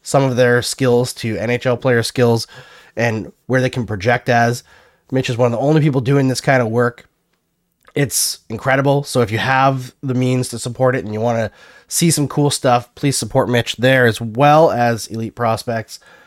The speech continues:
Uh, thanks for coming out, everyone, and, uh, we will see you on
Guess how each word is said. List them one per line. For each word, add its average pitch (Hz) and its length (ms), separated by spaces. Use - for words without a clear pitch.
Uh, 110 200
thanks 135 300
for 120 140
coming 139 360
out, 151 260
everyone, 160 580
and, 117 400
uh, 95 100
we 139 220
will 175 140
see 208 320
you 147 340
on 127 460